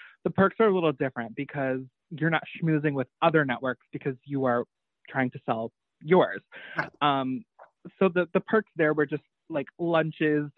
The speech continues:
Speaker 1: with buyers from advertising agencies to try to pitch shows or, you know, "We want your business. Here's a little steak, you know, hope you have a great day."
Speaker 2: Uh-huh.
Speaker 1: But when I went to the buying side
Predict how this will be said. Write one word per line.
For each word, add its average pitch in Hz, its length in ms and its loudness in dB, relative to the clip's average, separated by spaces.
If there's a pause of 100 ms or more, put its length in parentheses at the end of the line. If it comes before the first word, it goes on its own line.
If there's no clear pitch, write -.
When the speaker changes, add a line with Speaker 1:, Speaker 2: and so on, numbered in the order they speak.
Speaker 1:
with 127 380 -4 (260)
buyers 135 500 2
from - 160 -10
advertising 190 560 0
agencies 165 460 -4 (100)
to 160 60 -18
try 131 240 -2
to 123 260 0 (120)
pitch - 160 -10 (160)
shows 143 440 2
or, 123 200 -2 (400)
you 120 80 -6
know, 117 320 -8
"We 143 80 6
want 131 180 2
your 131 100 2
business. 143 480 2 (220)
Here's 135 220 -4
a 135 40 -8
little 123 280 -4
steak, 151 260 2 (240)
you 139 160 -6
know, 120 140 -4 (280)
hope - 320 -2
you 147 60 -2
have 139 120 0
a 117 40 -6
great 123 220 -2
day." 175 160 4 (500)
Speaker 2:
Uh-huh. 139 60 -10 (100)
Speaker 1:
But 165 220 2 (100)
when 160 140 -6
I 160 80 -2
went 151 240 -8
to 151 80 -10
the 143 80 -6 (120)
buying 165 480 0
side 120 360 -6